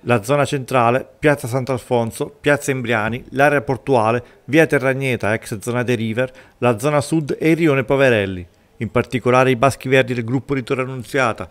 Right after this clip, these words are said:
supportati dai colleghi del gruppo Pronto Impiego di Napoli,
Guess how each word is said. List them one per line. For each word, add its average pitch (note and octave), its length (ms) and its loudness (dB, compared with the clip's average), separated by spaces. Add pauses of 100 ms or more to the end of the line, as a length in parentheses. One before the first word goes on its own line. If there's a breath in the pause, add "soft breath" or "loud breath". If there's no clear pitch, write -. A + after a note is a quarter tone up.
(120 loud breath)
supportati A#2 580 -2
dai A2 160 0
colleghi A#2 380 0
del G#2 120 -10
gruppo B2 300 -2
Pronto C3+ 300 -2
Impiego B2+ 320 -2
di B2+ 100 -8
Napoli, B2 460 -2